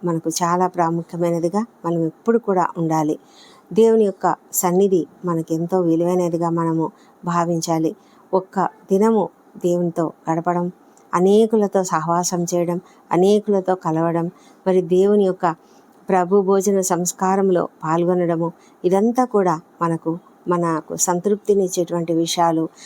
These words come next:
సంతోషంను కలిగించేటువంటి విషయాలు. మరి త-, మన యొక్క జీవితంలో కూడా మనకు ఎంతో ఆనందకరమైనది, దీవెనకరమైనటువంటి సమయంగా మనం భావించాలి.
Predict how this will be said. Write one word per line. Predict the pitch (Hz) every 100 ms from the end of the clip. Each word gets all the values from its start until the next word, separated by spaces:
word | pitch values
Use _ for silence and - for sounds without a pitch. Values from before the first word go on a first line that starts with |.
| - -
సంతోషంను | 185 185 208 226 226 208 175 -
కలిగించేటువంటి | 175 175 175 170 165 170 165 165
విషయాలు. | 170 - 170 160 160 - - - -
మరి | 185 180 160 - - - 202
త-, | 190 185
మన | 170 196
యొక్క | 190 185 - 175 - _ _ - 175
జీవితంలో | 202 226 247 226 196 180
కూడా | 170 170 156 165 - -
మనకు | 180 170 170 170 -
ఎంతో | 180 196 202 196 - _ _ _ -
ఆనందకరమైనది, | 180 196 214 220 214 202 196 190 196 190 226 - - - -
దీవెనకరమైనటువంటి | 143 220 226 233 214 202 185 185 175 165 170 160 160 156 _ -
సమయంగా | 202 180 180 175 165 151
మనం | - 165 160
భావించాలి. | 160 160 165 156 156 147